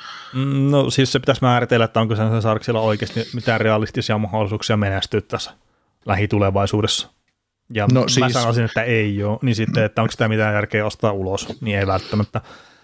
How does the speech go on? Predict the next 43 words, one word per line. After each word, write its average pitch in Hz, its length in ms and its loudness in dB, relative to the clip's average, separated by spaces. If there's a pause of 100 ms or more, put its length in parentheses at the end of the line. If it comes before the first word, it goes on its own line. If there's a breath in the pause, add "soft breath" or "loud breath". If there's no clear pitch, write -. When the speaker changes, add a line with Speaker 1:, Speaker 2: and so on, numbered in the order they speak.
(220 loud breath)
Speaker 1:
Mikä 131 220 4
on 120 60 4
Flasikin 113 400 2
terveystilanne, 104 680 2
pystyykö - 360 -4
se 107 100 0 (640)
pistää 110 280 -2
pitkäaikaisloukkaantuneiden 104 1120 -2
listalle, 104 300 -2
onko 104 140 -2
pelaajalla 110 360 2
Speaker 2:
No, 101 60 -6
Speaker 1:
halua 98 340 0
siihen? 101 340 -2 (140)
Speaker 2:
no, 139 100 0
Speaker 1:
Siis 139 120 0
kaikki 147 240 -2
Speaker 2:
ote-, 147 100 0
Speaker 1:
tämmöistä 135 320 2
on 123 80 2
Speaker 2:
mä, - 60 0
Speaker 1:
pakko - 100 2
Speaker 2:
mä, 160 180 2
Speaker 1:
selvittää. 160 280 0
Speaker 2:
mä, 156 280 2
mä, 151 220 0
mä 151 200 2
heitän 143 300 2
sulle 127 200 2
nyt, 120 200 0
että - 140 -8 (180)
se 135 120 0
on 120 120 4
tämä 147 220 2
tilanne, 127 480 4 (220 loud breath)
sinä 147 240 2
olet 120 240 2
G - 60 -2
M, 113 460 4
Vlasik 127 260 2
on 107 100 4
täysin 98 320 2
terve. 87 320 -2